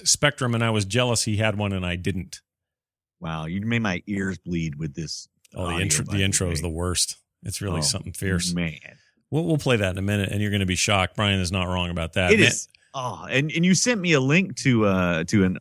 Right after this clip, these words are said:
Speaker 2: where you can play it online.
Speaker 1: Yeah.
Speaker 2: And man, I mean, first of all, <laughs> Manic Miner is, oh my gosh, uh, such an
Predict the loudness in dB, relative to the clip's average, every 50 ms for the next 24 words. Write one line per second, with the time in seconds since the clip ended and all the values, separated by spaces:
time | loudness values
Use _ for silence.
0 | _ -10 -6 -4 -2 2 4 4 4 2 2 4 4 4 4 4 0 -2 -2 0
1 | 0 0 0 2 2 2 2 0 -2 -2 -4 -4 0 2 2 4 4 4 4 4
2 | 4 2 2 2 2 4 6 6 4 4 0 -6 -14 -16 -16 _ 2 4 6 6
3 | 6 4 4 4 4 4 4 2 -2 -6 -10 -18 -20 -20 _ _ _ _ -12 -12
4 | -10 -6 -2 2 2 4 4 2 2 2 4 4 4 4 4 2 2 0 0 0
5 | -2 -2 -4 -6 -8 _ _ _ _ _ _ -6 -2 2 2 4 4 4 4 4
6 | 4 4 2 -2 -6 -6 -4 -4 -4 -4 -4 -4 0 2 2 2 2 2 -2 -2